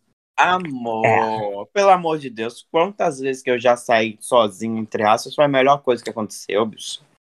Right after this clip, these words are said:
Speaker 1: Ah, dá nada não.
Speaker 2: Porque você sai sozinha, mas não volta sozinha, né, Manacaia?
Speaker 1: Jamais, né, amor? A gente tem um negócio aqui, um balacobaco. <laughs> E é isso, eu acho que a gente tem que
Speaker 2: E é
Speaker 1: aproveitar
Speaker 2: isso,
Speaker 1: a vida.
Speaker 2: sobre isso.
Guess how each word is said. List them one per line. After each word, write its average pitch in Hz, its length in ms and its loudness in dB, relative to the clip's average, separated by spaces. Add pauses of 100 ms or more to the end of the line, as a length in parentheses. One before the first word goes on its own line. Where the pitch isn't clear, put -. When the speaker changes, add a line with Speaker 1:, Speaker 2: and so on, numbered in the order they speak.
(120)
Speaker 1:
Ah, 113 600 4
dá 113 240 4
nada 131 340 -2
não. 120 400 -8 (240)
Speaker 2:
Porque 226 240 0
você 214 320 2
sai 240 360 4
sozinha, 175 500 0
mas 190 140 -2
não 220 120 -10
volta 156 440 -2
sozinha, 123 600 -10
né, 151 160 0
Manacaia? 123 440 0
Speaker 1:
Jamais, 127 420 6
né, 110 100 -2
amor? 104 360 -6
A - 20 -12
gente 104 480 -14
tem 113 260 0
um 139 240 -4
negócio 117 560 -2
aqui, 101 300 -12
um 95 80 -8
balacobaco. 95 800 2 (340)
<laughs> - 760 -6 (480)
E 311 100 6
é 427 300 2
isso, 269 200 -2
eu 180 120 4
acho 180 160 2
que 202 40 -8
a 202 40 -4
gente 202 180 -10
tem 190 100 -8
que 185 60 -2
Speaker 2:
E 254 40 2
é - 20 6
Speaker 1:
aproveitar 170 400 4
Speaker 2:
isso, 117 80 -12
Speaker 1:
a 120 280 0
vida. 156 200 4
Speaker 2:
sobre - 220 -10
isso. - 180 -18